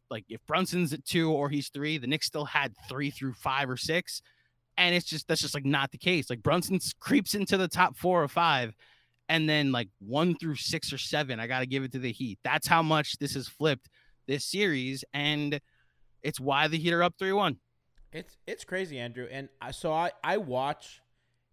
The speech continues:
Speaker 2: and, like, I don't even, like, I didn't think they played that well yesterday. I thought Bam played well for, like,
Speaker 1: Can I give you an even hotter take?
Speaker 2: Please go.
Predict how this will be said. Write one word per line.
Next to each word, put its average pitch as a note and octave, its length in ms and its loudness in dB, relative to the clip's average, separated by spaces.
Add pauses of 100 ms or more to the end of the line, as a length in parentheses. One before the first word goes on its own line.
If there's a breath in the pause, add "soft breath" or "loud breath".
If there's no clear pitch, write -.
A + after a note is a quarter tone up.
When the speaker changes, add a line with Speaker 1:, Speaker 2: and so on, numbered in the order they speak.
(100)
Speaker 2:
and, D#3 180 -4
like, D3 240 -2
I F3+ 140 -2
don't C4+ 120 -8
even, E3 200 -10 (140)
like, B2+ 100 -14
I C#3+ 100 -6
didn't G3 160 -8
think D3 140 -14
they G#2 100 -12
played A#2 240 -14
that F#2 120 -14
well F2+ 180 -18
yesterday. - 380 -20 (760)
I - 60 -18
thought B2 240 -8
Bam B2+ 220 -8 (200)
played B2+ 220 -6
well A#2+ 400 -8
for, A2+ 80 -14
like, G2 260 -14
Speaker 1:
Can E3 120 -2
I F3+ 40 4
give C4 200 4
you B3+ 60 4
an A#3 40 4
even G#3 200 4
hotter E3 220 4
take? A3+ 380 0 (220)
Speaker 2:
Please B2+ 140 -12
go. B2 180 -14